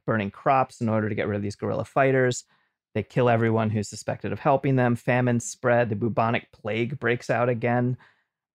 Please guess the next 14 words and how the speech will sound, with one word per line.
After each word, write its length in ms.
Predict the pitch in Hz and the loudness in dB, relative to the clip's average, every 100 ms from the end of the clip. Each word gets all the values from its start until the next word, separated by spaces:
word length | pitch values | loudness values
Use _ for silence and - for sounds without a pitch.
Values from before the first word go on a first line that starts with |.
| _ - | _ 0
Uh, 240 | 120 107 107 - _ | 2 2 0 -10 _
whole 380 | - 151 147 135 - _ | 2 4 4 0 -6 _
sections 560 | - - 131 - 131 | 0 0 2 2 2
of 80 | 127 | 2
Ireland 460 | 107 113 123 127 123 | 4 4 4 2 0
get 120 | 110 | -2
declared 380 | 113 - 113 107 | -4 -2 -2 -2
free 300 | _ 113 123 | _ -2 -2
fire 420 | - 127 127 131 | 0 2 2 2
zones 380 | 131 127 131 131 | 0 0 -2 -2
by 140 | 117 | -2
the 60 | 117 | -2
British, 440 | 113 110 127 - | -2 0 0 -2
where 180 | 120 - | -8 -8